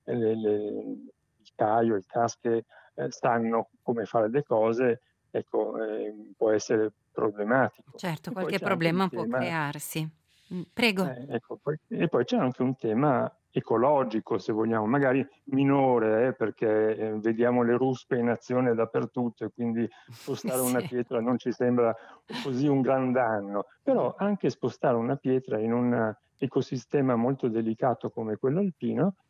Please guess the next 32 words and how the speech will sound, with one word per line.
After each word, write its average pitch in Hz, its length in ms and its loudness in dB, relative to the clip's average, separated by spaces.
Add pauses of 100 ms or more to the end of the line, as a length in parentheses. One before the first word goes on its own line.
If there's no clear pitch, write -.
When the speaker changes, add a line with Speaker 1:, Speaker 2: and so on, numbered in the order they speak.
(160)
Speaker 1:
può, 143 720 2
eh, 139 120 -2
in 151 100 0
qualche 151 320 0
modo 123 260 0
favire-, 117 520 -2
favorire 139 480 2
degli 113 220 -6
squilibri. 110 640 -8 (360)
Eh, 127 220 -2
Speaker 2:
Mm. 127 40 -2
Speaker 1:
sotto 165 300 -2
la 139 140 2
pietra 160 320 0
chi - 160 -12
ci - 120 -20
stava? - 440 -2
C'è - 120 -2
tutta 233 240 -4
una 117 180 0
vita, - 360 -10
no? 107 220 -2
Ci - 100 -20
sono 120 220 -4
i 123 60 2
muschi, 123 440 -2
i 120 60 -4
licheni, 117 500 -4
ci - 120 -10
sono 120 280 0
gli 113 120 0
animaletti, 120 760 0